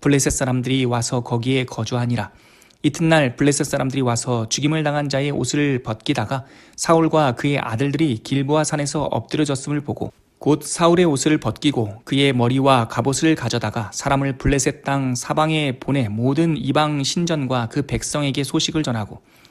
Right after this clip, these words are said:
사울의 갑옷을 그들의 신전에 두고 그의 머리를 다곤의 신전에 단지라. 길르앗 야베스 모든 사람이 블레셋 사람들이 사울에게 행한 모든 일을 듣고 용사들이 다 일어나서 사울의 시체와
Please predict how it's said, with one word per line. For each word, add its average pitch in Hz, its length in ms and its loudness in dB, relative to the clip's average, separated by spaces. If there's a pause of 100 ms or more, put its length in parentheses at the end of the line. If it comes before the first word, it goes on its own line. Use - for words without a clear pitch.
사울의 170 400 4
갑옷을 127 480 -2
그들의 131 320 -2
신전에 170 440 0
두고 160 340 -6 (340)
그의 147 540 6
머리를 127 480 2
다곤의 139 480 -2
신전에 139 840 -2
단지라. 113 460 -4 (480)
길르앗 170 380 8
야베스 139 400 0
모든 131 320 0
사람이 143 420 -4
블레셋 135 320 -2
사람들이 139 560 -2 (220)
사울에게 156 440 2
행한 156 320 0
모든 139 300 2
일을 151 160 0
듣고 - 460 -6 (400)
용사들이 151 560 2
다 127 260 2
일어나서 131 500 0
사울의 139 380 0
시체와 131 520 -2